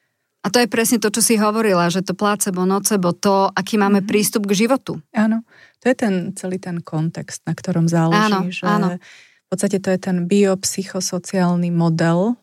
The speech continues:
Speaker 2: o ktorom sa rozpráva, že biológia je samozrejme veľmi silná, hej, že tá, alebo teda tá genetika, mindset, samotnú biológiu možno nie vždy prebije, ale potom je tam veľmi silný aj ten psychologický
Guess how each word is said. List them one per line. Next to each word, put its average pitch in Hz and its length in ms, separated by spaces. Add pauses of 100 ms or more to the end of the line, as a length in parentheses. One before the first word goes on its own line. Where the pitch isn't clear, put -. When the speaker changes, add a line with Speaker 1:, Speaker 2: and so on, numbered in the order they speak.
Speaker 2:
o - 100
ktorom 180 320
sa 185 180
rozpráva, 180 640
že 185 180
biológia 180 640
je 180 80
samozrejme 170 720
veľmi 160 300
silná, 165 720
hej, 175 160
že 175 120
tá, 160 460
alebo 156 240
teda 160 240
tá 165 180
genetika, 185 920
mindset, 170 500
samotnú 175 460
biológiu 175 720
možno 175 300
nie 170 160
vždy 175 180
prebije, 180 540
ale 202 200
potom 185 280
je 185 100
tam 185 160
veľmi 180 260
silný 185 380
aj 180 120
ten 180 140
psychologický 180 1000